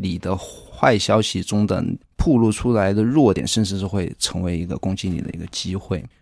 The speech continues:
所以说讲坏消息也特别要留心啊，不要让别人有所利用你的机会。那第十五条是收拾好一间屋子。那收拾好这间屋子呢，其实是和个人效率也息息相关的。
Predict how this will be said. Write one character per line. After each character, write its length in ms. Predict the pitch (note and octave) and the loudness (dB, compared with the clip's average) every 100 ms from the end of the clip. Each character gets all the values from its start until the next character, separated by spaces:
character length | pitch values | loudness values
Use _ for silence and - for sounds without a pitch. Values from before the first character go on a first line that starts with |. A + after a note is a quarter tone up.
| _ | _
所 200 | - A#2 | 0 2
以 40 | |
说 220 | A2+ B2 | 4 2
讲 260 | A#2+ - - | 2 0 -4
坏 260 | - D3+ A2 | 0 2 4
消 200 | - G#2 | 2 0
息 160 | - | -2
也 100 | C#2 | -6
特 220 | - B2+ | -4 -2
别 160 | F2 C#2+ | -2 -2
要 180 | D#2+ - - | -4 -6 -10
留 320 | - G2 F2+ | -6 -4 -2
心 340 | G#2 - F#2+ F#2+ | -4 -2 -2 -2
啊， 120 | E2+ - | -4 -6
不 80 | F#2 | -4
要 120 | F2 - _ | -4 -8 _
让 220 | A#2+ G2 | 0 0
别 180 | - E2+ | -2 -2
人 100 | F2+ | -2
有 160 | F#2 E2 | -4 -6
所 320 | - - - | -8 -10 -8
利 200 | - A#2 | 2 4
用 180 | F#2+ F2 | 4 0
你 60 | E2 - | -4 -6
的 80 | - | -10
机 240 | - E2+ | -12 -12
会。 200 | - - - - - | -12 -12 -14 -18 -8
那 60 | D3+ | -4
第 140 | F#3+ | 0
十 240 | - - | 2 4
五 200 | C3+ C#3+ | 4 4
条 200 | - F2+ | 0 -2
是 180 | F#2 G#2+ | -2 -2
收 260 | F#2 - C#3+ | 0 2 2
拾 120 | C#3 | 0
好 160 | G2+ D#2+ | -2 -4
一 100 | F2+ | -6
间 260 | G2+ G2+ | -2 -2
屋 200 | G#2 A2 | -2 -4
子。 200 | A2 - - - | -4 -8 -8 -4
那 80 | |
收 180 | D3+ G#3+ | 4 6
拾 60 | A3 | 8
好 180 | F3 A2+ | 6 4
这 140 | F3+ | 4
间 180 | D#3 D3+ | 4 4
屋 200 | D3+ F#3 | 4 2
子 160 | F3 | 4
呢， 360 | C3+ A2+ G#2+ G2+ | 6 8 6 4
其 300 | F#2 - A2+ | 0 -4 0
实 480 | A#2+ - - G2+ G#2 | 2 2 2 2 2
是 540 | G#2 - B2 A2 G2 | 2 2 4 4 4
和 340 | G2 - G2 G2 | 0 -2 0 0
个 180 | - C3 | 2 4
人 100 | G#2 | 6
效 180 | C3 G#2+ | 6 4
率 160 | G2 | 4
也 160 | C#2+ - | 0 -4
息 180 | - G2+ | -4 -4
息 160 | - F#2+ | -4 -2
相 220 | F#2+ F#2 | -2 -2
关 260 | F#2+ F#2 | -2 0
的。 180 | F#2+ - | -2 -4